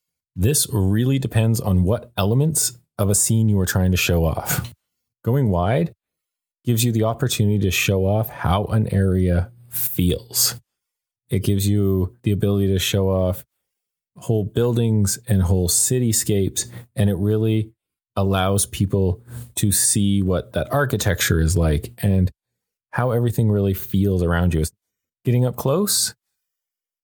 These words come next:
is totally opposite to this. It allows you to really isolate in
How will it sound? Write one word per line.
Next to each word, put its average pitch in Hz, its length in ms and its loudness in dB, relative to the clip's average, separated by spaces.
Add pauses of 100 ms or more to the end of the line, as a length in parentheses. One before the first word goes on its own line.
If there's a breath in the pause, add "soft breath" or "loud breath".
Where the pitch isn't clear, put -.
(140)
is 113 160 0
totally 139 460 0
opposite - 380 -2
to - 40 0
this. - 460 -2 (280)
It 104 80 0
allows 104 420 0
you 107 180 0
to 98 500 0 (300)
really 131 560 -2
isolate 104 560 0
in 90 320 2